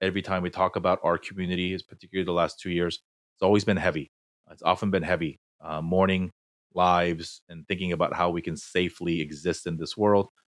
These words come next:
But there's a hell of a lot to celebrate. And so let's do that.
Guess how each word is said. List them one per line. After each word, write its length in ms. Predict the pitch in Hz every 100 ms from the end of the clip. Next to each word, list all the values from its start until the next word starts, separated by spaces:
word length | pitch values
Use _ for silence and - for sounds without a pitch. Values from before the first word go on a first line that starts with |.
| _ _ -
But 100 | 110
there's 120 | 117
a 60 | 117
hell 140 | 123
of 60 | 127
a 20 |
lot 140 | 127
to 40 | 120
celebrate. 500 | - 95 82 69 67 _ _
And 120 | 90 85
so 340 | 90 85 80
let's 240 | - 101 -
do 140 | 117
that. 260 | 98 87